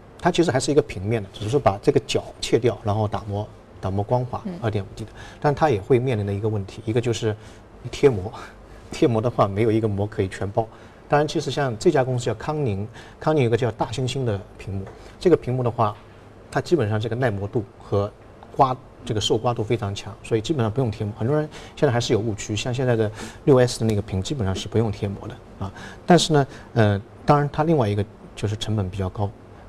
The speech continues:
Speaker 1: 比二D的话它高了三倍到四倍。
Speaker 2: 嗯。
Speaker 1: 但现，嗯。
Speaker 2: 其实我们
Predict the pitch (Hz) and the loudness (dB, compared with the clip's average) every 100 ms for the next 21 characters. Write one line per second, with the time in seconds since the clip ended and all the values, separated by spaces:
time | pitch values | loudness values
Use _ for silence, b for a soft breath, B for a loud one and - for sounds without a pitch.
0 | - 107 131 117 110 107 104 104 110 110 | -4 0 4 4 4 2 0 0 0 2
1 | 104 92 113 107 101 95 90 - 104 - | 2 0 -2 0 0 -2 -6 -10 -10 -10
2 | - 170 - - - 139 196 - - 113 | -8 -8 -10 -10 -2 0 0 -2 -4 -2
3 | 98 98 - - - - - 101 262 311 | -2 -4 -12 -20 -20 -16 -8 -6 -4 0
4 | 277 175 180 190 196 | 0 0 -2 -4 -6